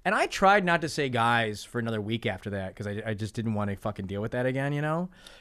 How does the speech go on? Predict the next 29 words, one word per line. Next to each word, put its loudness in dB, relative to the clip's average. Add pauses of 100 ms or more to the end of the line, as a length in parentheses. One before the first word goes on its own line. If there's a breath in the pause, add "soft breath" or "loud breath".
(140 loud breath)
And, 0
uh, 2
there's -4
not, 0 (160)
uh, 4
I, 6
I, 4
what 4
did 6
I 4
try? 0
What, -2
what 4
would 4
you 4
say 4
if 4
you 2
went 4
up 0
to 0
a -2
group -2
of -6
people? -4
What -4
would -6
you -12
say? -14